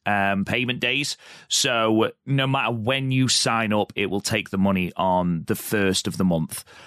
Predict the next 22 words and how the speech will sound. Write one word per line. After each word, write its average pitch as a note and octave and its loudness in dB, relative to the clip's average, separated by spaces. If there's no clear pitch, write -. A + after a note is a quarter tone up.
uh, G2 0
which C3 0
is D3 0
better, G2+ -2
I F#2 0
imagine, F#2+ -2
for G#2 -2
everyone. F#2 -2
Um, F#2 0
so, F#2 0
yeah, F2+ -2
get D#3 -2
in D3+ -2
on D3 0
it. C3 -4
Wha-, C#3 -6
you D3 -2
know, C3+ 0
there's C3 0
some C3+ 0
fantastic B2 -2
stuff G#2+ 0